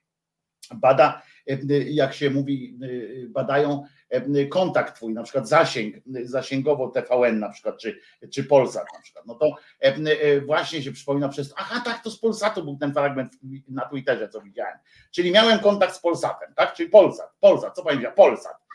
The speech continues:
E, albo co pani tam widziała? Telewizję polską, nie? E, i tak dalej. E, to tam mówię te, z technicznych,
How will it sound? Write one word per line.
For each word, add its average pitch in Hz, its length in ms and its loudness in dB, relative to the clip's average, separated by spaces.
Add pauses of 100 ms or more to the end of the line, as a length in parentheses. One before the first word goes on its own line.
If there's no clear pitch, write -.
(380)
E, 151 80 -2
albo 139 200 0
co 185 120 -2
pani 147 180 2
tam 123 180 -2
widziała? 113 220 -8
Telewizję 139 520 4
polską, 98 420 -12
nie? 143 120 -6
E, 151 420 -10 (180)
i 151 100 -14
tak 151 160 2
dalej. - 160 -4 (320)
E, 160 300 -2
to 214 160 0
tam 196 180 4
mówię 180 280 -2
te, 156 280 0
z - 80 -16
technicznych, 139 460 -4